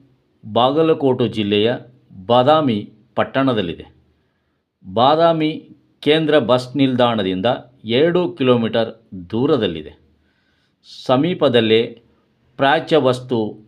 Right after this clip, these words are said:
ಇಲಾಖೆಯ ವಸ್ತು ಸಂಗ್ರಹಾಲಯವಿದೆ. ಅಲ್ಲಿಗೆ ಹೋಗುವುದು ಹೇಗೆ ಅಂದರೆ, ಬಾಗಲಕೋಟೆ ಜಿಲ್ಲಾ ಕೇಂದ್ರದಿಂದ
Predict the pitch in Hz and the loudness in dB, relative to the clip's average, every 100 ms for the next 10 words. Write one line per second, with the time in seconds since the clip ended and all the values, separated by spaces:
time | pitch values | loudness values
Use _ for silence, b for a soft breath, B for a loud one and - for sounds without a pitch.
0 | _ _ 123 123 135 139 139 113 104 101 | _ _ -4 2 2 2 2 0 2 -2
1 | - _ - 127 123 - 185 160 123 120 | -8 _ -4 -2 -2 -4 -4 0 0 2
2 | 127 135 113 87 82 - _ _ _ _ | 2 2 0 -4 -12 -18 _ _ _ _
3 | _ _ _ _ _ _ 117 113 110 101 | _ _ _ _ _ _ -2 0 -2 -4
4 | 98 - _ - 117 135 123 104 90 87 | -6 -10 _ -4 -2 0 0 -2 -4 -8
5 | 95 110 107 90 85 151 120 - b b | -6 -2 -2 -2 -4 -6 -6 -12 b b
6 | b b b _ _ _ 98 107 131 156 | b b b _ _ _ -6 0 2 2
7 | 165 - 139 131 123 127 - 110 95 127 | 0 2 2 2 0 -2 -14 -16 -4 -2
8 | 135 151 147 123 120 113 104 98 | 2 2 2 0 0 0 -2 -2